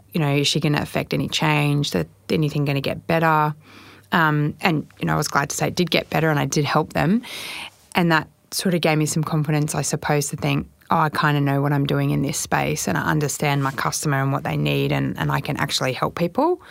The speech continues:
And so, you know, it makes you feel good and you keep doing it and you just get better at doing that. So, you know, I was still, I was thirty at that stage, so it wasn't, um, like I was twenty. But as a young,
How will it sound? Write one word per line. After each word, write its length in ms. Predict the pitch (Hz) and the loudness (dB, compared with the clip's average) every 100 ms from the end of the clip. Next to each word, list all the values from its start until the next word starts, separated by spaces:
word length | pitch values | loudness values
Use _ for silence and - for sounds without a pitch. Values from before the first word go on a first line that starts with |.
| - - - - - | -18 -18 -18 -6 -2
And 120 | 185 | 0
so, 100 | 214 523 | 0 0
you 140 | - 139 | -2 -2
know, 60 | |
it 40 | 131 | 0
makes 240 | 143 - | -2 -4
you 60 | - | -4
feel 180 | 139 | -2
good 340 | 135 196 185 170 | 0 2 4 2
and 140 | 139 | 0
you 80 | 131 | -2
keep 220 | - - | -4 -2
doing 240 | 160 151 151 | 0 2 2
it 140 | 139 | 0
and 80 | - | -2
you 40 | |
just 200 | 135 - | -4 -4
get 160 | - - | -6 -4
better 200 | 73 67 | -2 -2
at 120 | 62 | -4
doing 240 | - - 156 | -4 -2 -2
that. 260 | 85 - | -2 -4
So, 320 | - 156 143 147 - _ - _ - - | -2 0 0 -2 -8 _ -20 _ -20 -6
you 60 | 190 | 0
know, 80 | 175 | 2
I 20 | |
was 180 | 185 170 | 2 0
still, 480 | - 165 147 139 - - - | 0 2 2 0 -6 -12 -6
I 80 | - | -4
was 160 | 156 | -4
thirty 400 | - 151 160 - | -2 0 0 -2
at 80 | - | -4
that 220 | - 165 | -2 -4
stage, 380 | - - - 185 | -4 -4 -2 -2
so 260 | - 156 143 | -2 -2 -2
it 80 | - | -2
wasn't, 420 | 156 143 139 - - - - - - - - - - | -2 -2 -4 -8 -16 -12 -12 -12 -12 -14 -16 -14 -2
um, 500 | 151 143 139 143 143 - - | 2 2 2 -2 -4 -10 -4
like 260 | - 151 | -4 -2
I 60 | - | -2
was 120 | 156 | -4
twenty. 300 | - 180 151 | 0 2 4
But 180 | 160 165 - - | 2 0 -2 0
as 140 | 175 | 2
a 60 | 160 | 4
young, 640 | 151 160 160 156 151 | 4 4 2 2 0